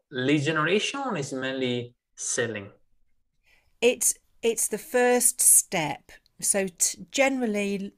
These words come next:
Speaker 2: bigger companies will use, um, lead generation. So they'll, they'll do it for appointment setting, and they'll say, "Right, okay, so, so you're, you're the right person. We've got the right products.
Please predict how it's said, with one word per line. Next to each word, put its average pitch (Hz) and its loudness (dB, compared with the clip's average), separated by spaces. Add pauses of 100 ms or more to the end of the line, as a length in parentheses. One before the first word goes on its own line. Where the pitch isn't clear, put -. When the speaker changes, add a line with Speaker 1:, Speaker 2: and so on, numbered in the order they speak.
(100)
Speaker 2:
bigger 220 4
companies 185 -4
will 170 -2
use, 160 -2
um, 147 -6
lead 202 -2
generation. 160 -4
So 160 -4
they'll, 156 -4 (280)
they'll 180 0
do 202 2
it - -2
for 185 -4
appointment 170 -2
setting, 151 -2
and 156 -4
they'll 170 -4
say, 165 2
"Right, 165 0
okay, 165 -4
so, 160 -2 (320)
so - -2
you're, 165 0
you're 175 -2
the 165 -6
right 240 4
person. 208 2 (240)
We've 170 -6
got - 0
the 170 -6
right 202 -2
products. - 0